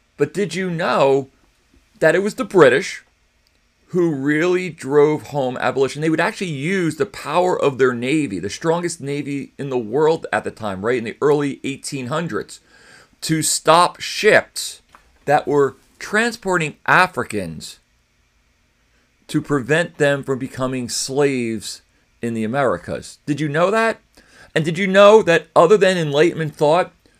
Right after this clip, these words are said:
the other thing that drove the British to stop slavery was the Wesleyan revivals in the seventeen hundreds? As people in Britain started to re-examine their Christianity, their faith they said they hold dear to,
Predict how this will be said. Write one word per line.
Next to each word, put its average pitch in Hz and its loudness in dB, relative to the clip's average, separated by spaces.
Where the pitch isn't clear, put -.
the 147 -2
other 190 6
thing 180 -4
that 147 -2
drove 180 4
the 139 -2
British 139 0
to 135 -4
stop 151 2
slavery 160 0
was 135 2
the 131 4
Wesleyan 147 2
revivals 131 2
in 143 -2
the 131 -2
seventeen 139 -2
hundreds? 139 0
As 165 -4
people 233 -4
in 196 -6
Britain 131 -2
started 208 0
to 165 -2
re-examine 156 -2
their 135 0
Christianity, 151 -4
their 117 0
faith 156 -2
they 131 0
said 131 -2
they 127 -2
hold 135 -2
dear 123 -2
to, 202 0